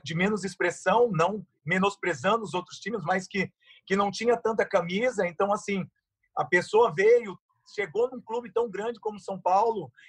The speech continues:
é, e falou, "Opa, se eu cheguei até aqui, eu tenho que mostrar o porquê eu cheguei até aqui." Então, foi um mix de muita coisa, né? Da experiência, principalmente do Paulo Torre, de ter trago,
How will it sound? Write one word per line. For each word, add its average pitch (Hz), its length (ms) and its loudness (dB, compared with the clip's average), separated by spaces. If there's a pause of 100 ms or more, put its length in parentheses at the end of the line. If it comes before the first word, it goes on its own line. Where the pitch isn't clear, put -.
(140)
é, 147 720 -2 (300)
e 185 60 -8
falou, 202 400 4
"Opa, 143 320 0
se - 180 -6
eu 196 80 0
cheguei 180 300 -2
até 165 220 0
aqui, 190 340 -6
eu 220 100 2
tenho 196 180 -4
que 190 120 -12
mostrar 185 320 0
o 196 60 -2
porquê 185 300 -6
eu 196 60 0
cheguei 190 260 -4
até 202 200 -2
aqui." 160 180 -10
Então, 196 300 -2 (100)
foi 233 160 4
um 262 100 -4
mix 233 440 -2
de 151 100 -8
muita 220 320 0
coisa, 208 460 2
né? 165 260 -4 (560)
Da 156 100 4
experiência, 185 800 0
principalmente 185 560 -4
do 185 140 -6
Paulo 175 260 2
Torre, 165 360 2
de 160 100 -14
ter - 220 -10
trago, 143 520 0